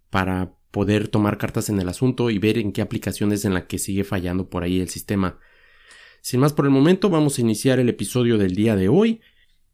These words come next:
Eh, gracias a todos los que se reportaron, los, a todos los que les gustó el episodio de la semana pasada.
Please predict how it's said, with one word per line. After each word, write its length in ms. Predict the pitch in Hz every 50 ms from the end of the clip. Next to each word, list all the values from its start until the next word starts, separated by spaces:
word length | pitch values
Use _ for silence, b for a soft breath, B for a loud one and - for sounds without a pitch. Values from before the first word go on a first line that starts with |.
| _ _
Eh, 520 | 117 117 113 110 107 107 107 107 107 104 92 87 B B B B 92 87 B -
gracias 460 | 101 104 120 139 135 147 151 139 127
a 80 | 107
todos 240 | - 131 131 135 139
los 200 | 123 110 101 -
que 540 | - - 104 101 98 95 92 92 - - _ _ _ _ _
se 140 | - - 107
reportaron, 640 | 104 98 - 110 104 - - 139 147 143 143 143 147
los, 180 | 131 110 - - -
a 140 | - 107 -
todos 200 | - 127 127 123
los 160 | 117 107 -
que 120 | - 113
les 120 | 107 104 101
gustó 220 | 101 101 - -
el 80 | 120 117
episodio 380 | 113 - 101 - 117 113 113
de 60 | 110
la 80 | 101 101
semana 280 | - 107 104 110 113 107
pasada. 500 | - 104 - 151 165 165 180 180 -